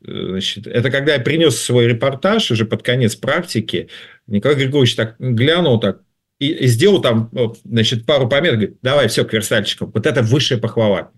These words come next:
Всё, всё нормально, я уже научился что-то делать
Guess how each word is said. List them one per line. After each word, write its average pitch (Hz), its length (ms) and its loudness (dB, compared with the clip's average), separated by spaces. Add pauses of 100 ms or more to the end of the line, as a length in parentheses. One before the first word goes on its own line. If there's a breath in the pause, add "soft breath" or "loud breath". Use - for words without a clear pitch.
Всё, 117 400 0 (360 loud breath)
всё - 300 0
нормально, 143 600 2
я 120 180 4
уже 139 180 4
научился 156 560 0
что-то 131 300 -4
делать 131 420 2